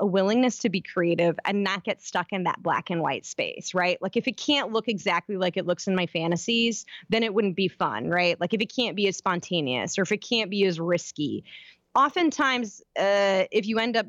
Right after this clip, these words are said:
doing that stuff in real life anyways, it maybe sometimes doesn't even meet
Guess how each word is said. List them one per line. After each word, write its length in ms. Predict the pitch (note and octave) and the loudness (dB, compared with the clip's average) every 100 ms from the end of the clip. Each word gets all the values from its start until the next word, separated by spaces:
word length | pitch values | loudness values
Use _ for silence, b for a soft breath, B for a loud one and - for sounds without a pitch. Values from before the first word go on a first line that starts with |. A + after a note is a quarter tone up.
| C3 F#3 | -6 -4
doing 260 | A3 A3 G#3+ | 0 2 2
that 180 | F#3 | 0
stuff 240 | - G3 - | -2 -4 -4
in 100 | F3+ | 0
real 140 | F#3+ | 2
life 180 | F3+ F3 E3+ | 2 0 -2
anyways, 480 | F#3 A3+ B3+ B3+ | 0 2 2 0
it 100 | - | 0
maybe 220 | G3+ F#3+ G3 | 0 2 0
sometimes 340 | G#3 G#3 F#3 | 0 0 0
doesn't 280 | F3 F3+ F#3 | 0 2 2
even 200 | F3 E3+ | 2 2
meet 220 | F3+ E3+ | 2 0